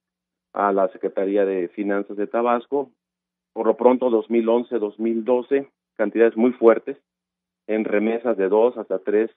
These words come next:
en tres ocasiones por mes, y a través de los peritajes, de nuestras declaraciones, de nuestra investigación, eh, observamos que el modus operandi era,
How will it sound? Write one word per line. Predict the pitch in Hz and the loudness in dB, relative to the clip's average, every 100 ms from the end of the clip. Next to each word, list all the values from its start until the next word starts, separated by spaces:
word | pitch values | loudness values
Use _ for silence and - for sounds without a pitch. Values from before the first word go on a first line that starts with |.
| - | -10
en | 95 - 90 | -8 -6 -6
tres | 104 107 | -6 -4
ocasiones | 110 101 101 110 113 | -4 -4 -4 -4 -4
por | - 127 120 | 0 0 0
mes, | 107 139 - _ _ _ _ _ _ _ _ | 0 -2 -4 _ _ _ _ _ _ _ _
y | 120 120 113 | 0 6 6
a | 110 | 6
través | - 110 127 151 | 4 2 4 2
de | 135 143 | 0 2
los | 113 101 - | 4 4 0
peritajes, | 104 95 - 113 117 - 127 123 | -6 -6 -2 0 0 -4 -4 -4
de | 110 | -4
nuestras | 101 92 92 | -6 -6 -8
declaraciones, | 90 87 87 85 85 104 110 113 117 | -8 -8 -6 -6 -6 -4 -2 -2 -4
de | 98 | -4
nuestra | 92 92 | -8 -8
investigación, | 90 90 - 92 95 120 127 127 _ _ _ _ _ _ _ | -10 -10 -10 -10 -6 -2 -2 -4 _ _ _ _ _ _ _
eh, | - 101 104 98 90 - - | 0 2 4 2 -2 -12 -10
observamos | 117 - 123 123 139 147 143 _ _ _ _ _ | -10 0 4 6 6 2 -6 _ _ _ _ _
que | 123 | -2
el | 117 | 2
modus | 135 139 131 | 2 0 -4
operandi | 123 120 117 120 123 127 | -4 0 0 0 -2 -2
era, | 120 | 0